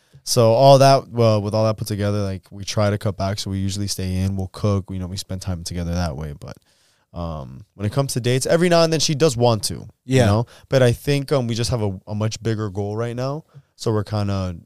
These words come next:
Speaker 1: you know, just trying to focus on that. So yeah, we have, like, these trips here and there, but then we said, like, "Okay, that's it. Like,
Speaker 2: Yeah.
Speaker 1: I'm not doing anything else. No more big spending like that. We need to save." So we're, we wanna plan for, for the future. So
Speaker 2: Yep. And then the thing, a, a date could, doesn't necessarily have to be an expensive thing. Like,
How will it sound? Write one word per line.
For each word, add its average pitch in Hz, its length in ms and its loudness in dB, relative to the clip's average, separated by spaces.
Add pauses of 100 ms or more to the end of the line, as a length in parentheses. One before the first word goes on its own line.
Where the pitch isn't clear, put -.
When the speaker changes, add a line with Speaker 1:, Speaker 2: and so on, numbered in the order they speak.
Speaker 1:
you 107 80 -14
know, 98 100 -6
just 95 320 -6
trying 98 180 -2
to 90 240 -6
focus 95 380 -4
on 82 160 -8
that. 71 280 -12
So 113 180 -4
yeah, 110 100 2
we 95 160 0
have, 110 240 2
like, 117 140 0
these 101 140 -4
trips 107 240 -2
here 104 100 -2
and 95 120 -4
there, 120 120 -2
but 110 120 -8
then 95 120 -6
we 92 80 -4
said, 90 180 -4
like, 82 220 -8
"Okay, 85 240 -8
that's 78 220 -8
it. 76 180 -12
Like, 76 120 -20
Speaker 2:
Yeah. 107 280 -4
Speaker 1:
I'm 98 60 -4
not 95 120 -2
doing 95 140 -6
anything 90 260 -6
else. 113 240 0
No 110 80 -6
more 104 120 -2
big 92 200 -10
spending 113 360 -6
like 107 160 -4
that. 110 220 -4 (300)
We 107 100 -6
need 104 200 -4
to - 80 -10
save." - 340 -10 (380)
So 120 340 0 (400)
we're, 120 260 4
we 123 200 2
wanna 120 240 0
plan 107 260 -2
for, 98 460 -4
for - 160 -12
the 92 80 -4
future. 110 420 -8
So 73 320 -14 (140)
Speaker 2:
Yep. 92 320 -12
And 151 100 2
then 156 140 4
the 139 40 -2
thing, 165 200 0
a, 107 40 -4 (200)
a - 20 -8
date 131 320 2
could, 120 260 -6
doesn't 120 360 -2
necessarily 110 420 -4
have 107 140 -6
to 104 100 -8
be 101 100 -6
an 101 60 -4
expensive 101 460 -8
thing. 117 260 -6
Like, 87 160 -8